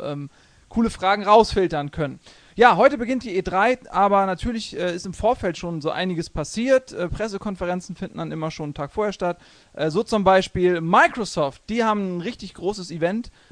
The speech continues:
auf die Beine gestellt und haben unglaublich viel, ähm, gezeigt. Unter anderem natürlich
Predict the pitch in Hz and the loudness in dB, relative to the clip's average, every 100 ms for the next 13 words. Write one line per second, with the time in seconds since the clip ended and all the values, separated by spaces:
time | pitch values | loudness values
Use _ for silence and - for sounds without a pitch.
0 | - 151 170 185 160 175 208 190 - 180 | -8 -2 -2 -2 -2 0 -2 -6 -2 0
1 | 190 - 156 160 170 165 - - 285 277 | 0 -2 -8 -4 -2 -2 -4 -2 2 4
2 | 175 160 - 190 170 156 - 147 147 139 | 2 0 -10 -4 -2 -2 -4 -4 -4 -8
3 | - 156 - 226 233 277 - - _ _ | -10 -12 -2 4 4 4 -2 -20 _ _
4 | _ _ 247 294 233 233 262 208 233 226 | _ _ 4 6 6 4 2 2 2 0
5 | - 175 - 233 226 | -4 -6 -2 -2 -2